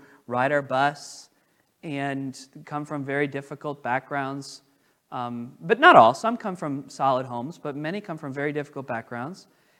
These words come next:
And do we, do we care to have a real relationship with them? And, or is, are we content just to be like, "All right, you know, we bring 'em in, we push 'em through the program, and then we move on"?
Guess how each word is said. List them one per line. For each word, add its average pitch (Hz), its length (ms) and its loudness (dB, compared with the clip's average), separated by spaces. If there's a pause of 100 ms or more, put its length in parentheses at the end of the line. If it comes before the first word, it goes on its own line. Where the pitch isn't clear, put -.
(200)
And 190 500 -4 (1080)
do 240 180 -4
we, 311 400 -4 (760)
do 196 120 -2
we 285 140 -2
care 226 380 -2
to 220 80 0
have 202 220 0
a 170 100 0
real 170 320 -2
relationship 165 960 -8 (160)
with 117 200 -8
them? 95 280 -14 (1040)
And, 160 520 -6 (760)
or 196 280 8
is, 160 220 0
are 156 160 0
we 156 120 -2
content 165 400 -6
just 170 200 -10
to 170 60 -10
be 160 100 -2
like, 147 180 -2
"All 233 60 10
right, 190 260 8 (360)
you 180 80 -10
know, 160 280 -4 (120)
we 139 140 -6
bring 202 280 -2
'em 208 120 -4
in, 190 160 -4
we 151 100 -4
push 190 260 -10
'em 190 80 -8
through 185 140 -6
the 175 80 -6
program, 175 500 -4
and 151 100 -6
then 143 140 -6
we 135 220 -6 (280)
move 143 220 -8
on"? 110 320 -4